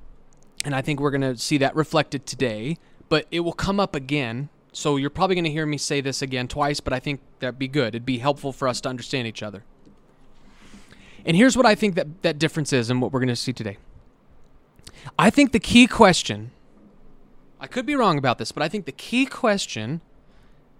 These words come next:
is this question. Is Romans chapter nine, verse eight, this concept of being the children of God,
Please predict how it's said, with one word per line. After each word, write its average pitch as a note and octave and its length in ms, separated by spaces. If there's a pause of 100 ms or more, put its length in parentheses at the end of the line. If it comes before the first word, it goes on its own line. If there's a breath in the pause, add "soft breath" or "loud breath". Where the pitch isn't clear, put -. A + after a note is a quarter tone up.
(260)
is E3 140
this G3 180
question. C#3+ 420 (1080 soft breath)
Is F3+ 160
Romans A#3 520 (320)
chapter G3+ 260
nine, F3+ 260
verse C#3 240 (120)
eight, A2+ 400 (2000)
this F3 220
concept G#3+ 640
of D#3 240
being D#3+ 420 (420 soft breath)
the D3 100
children G3+ 440
of G#3+ 140
God, B2+ 560